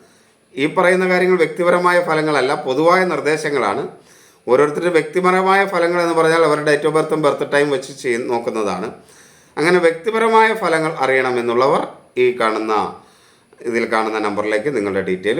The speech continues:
മെസ്സേജ് ചെയ്യുക. ഇനി നമുക്ക് ഫലത്തിലേക്ക് വരാം. വൃശ്ചിക കൂറുകാരു-, ആ,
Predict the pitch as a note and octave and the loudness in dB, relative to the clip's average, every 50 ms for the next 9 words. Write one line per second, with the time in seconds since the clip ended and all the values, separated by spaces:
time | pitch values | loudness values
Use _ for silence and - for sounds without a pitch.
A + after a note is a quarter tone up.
0 | D#3+ C3+ A2 - - - D#2 D2 D2+ D2 C#2 C#2+ - - - _ _ _ _ _ | -4 -6 -8 -8 -12 -16 -18 -18 -20 -20 -20 -20 -20 -20 -20 _ _ _ _ _
1 | _ _ _ _ _ _ _ _ _ - _ _ _ _ - C#3+ C3+ C#3+ C#3+ B2+ | _ _ _ _ _ _ _ _ _ -20 _ _ _ _ -2 0 2 4 4 4
2 | B2+ B2 B2 B2 - F3 F3 F3 - - - B2 A2+ A2+ A2+ - C3+ B2 D#3+ C#3 | 2 0 -2 -2 -2 -4 -4 -4 -6 -6 -4 -2 -2 -2 -2 -2 0 0 0 0
3 | A#2+ A2+ G2 F2+ D#2+ D#2 - - - _ _ _ _ _ _ _ _ _ _ _ | 0 -4 -6 -6 -6 -8 -14 -20 -20 _ _ _ _ _ _ _ _ _ _ _
4 | _ _ _ _ _ _ _ _ _ _ _ _ _ _ _ _ _ _ _ _ | _ _ _ _ _ _ _ _ _ _ _ _ _ _ _ _ _ _ _ _
5 | _ _ _ _ _ - A#2+ B2+ C#3+ C#3 C#3+ - - - - - F#3+ F3+ G3 G#3 | _ _ _ _ _ -4 0 2 2 2 0 -4 -16 -8 -2 0 0 2 2 0
6 | G#3 G3+ - - - - _ _ _ _ _ _ _ - D3+ D3 C#3+ C#3 C3 C3 | -2 -4 -8 -14 -20 -20 _ _ _ _ _ _ _ 0 4 4 6 6 6 4
7 | B2 A#2+ A2+ A2+ A2 A2 - - - - - - A#2+ | 4 2 2 -2 -4 -8 -12 -20 -20 -18 -8 -4 -2